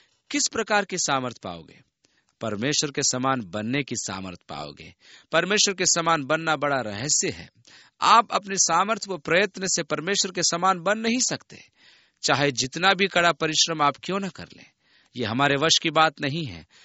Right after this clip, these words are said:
हमारे स्वभाव में नहीं है, न ही हमारे सामर्थ की बात है कि हम स्वयं अपना स्वभाव बदल सकें और परमेश्वर के समान बना दें। इसका केवल एक ही उपाय है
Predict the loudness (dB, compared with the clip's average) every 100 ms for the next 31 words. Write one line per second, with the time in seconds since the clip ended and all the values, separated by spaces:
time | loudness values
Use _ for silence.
0 | _ -8 0 2 4 0 0 -2 2 2
1 | 0 -6 -6 -4 -6 -8 -16 _ _ -6
2 | 2 4 4 2 2 2 2 0 0 -2
3 | -4 -4 0 0 0 -6 -6 -8 -4 -2
4 | 2 2 2 -4 -16 -2 -2 0 -2 0
5 | -2 2 4 4 2 -2 0 0 -4 -4
6 | -6 -10 -6 -2 2 2 2 2 2 0
7 | -2 -2 0 2 2 0 -4 -6 -8 -10
8 | -18 _ _ -20 -10 -6 0 0 0 0
9 | 0 -2 2 4 4 2 -4 -4 2 4
10 | 4 0